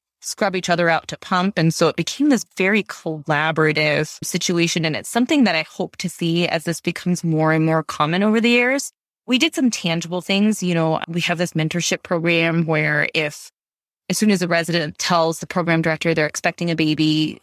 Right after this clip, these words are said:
they choose from a list of faculty members who are also mothers. And the idea is for the faculty to meet with her a few times over the pregnancy and to give her a space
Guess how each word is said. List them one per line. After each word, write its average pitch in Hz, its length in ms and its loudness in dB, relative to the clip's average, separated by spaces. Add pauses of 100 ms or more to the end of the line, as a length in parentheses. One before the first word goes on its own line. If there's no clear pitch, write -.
(100)
they 156 460 -2
choose 196 440 0
from 185 180 0
a 165 60 2
list 165 360 -2 (100)
of 156 400 -2 (300)
faculty 196 460 -4
members 165 400 2
who 170 100 -4
are 160 120 2
also 165 440 2
mothers. 160 680 0 (400)
And 165 260 -2
the 165 120 -2
idea 190 460 2 (120)
is 175 180 -4
for 185 140 -6
the 170 80 -6
faculty 170 600 -4
to 170 140 -4
meet 165 240 0
with 165 200 -4
her 156 300 0 (380)
a 175 60 -4
few 269 200 4
times 185 640 0
over 175 260 2
the 180 100 -2
pregnancy 269 580 0 (480)
and 165 600 0 (100)
to 160 500 -2
give 202 200 0
her 214 260 4
a 196 40 -2
space - 460 -4